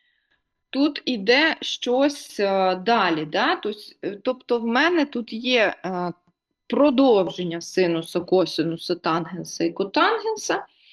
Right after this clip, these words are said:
і як знаходити сторони через формули. Да? Тобто,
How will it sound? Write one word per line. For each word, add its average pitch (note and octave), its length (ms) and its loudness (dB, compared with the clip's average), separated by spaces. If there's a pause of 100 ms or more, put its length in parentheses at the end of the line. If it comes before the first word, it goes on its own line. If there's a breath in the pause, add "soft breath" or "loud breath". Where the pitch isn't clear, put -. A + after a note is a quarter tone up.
(200 soft breath)
і D4+ 200 6
як C#4+ 320 4
знаходити B3 720 2
сторони C#4+ 680 4
через B3+ 500 2
формули. D#3+ 840 0 (320)
Да? D4 380 0 (880 loud breath)
Тобто, G3 840 2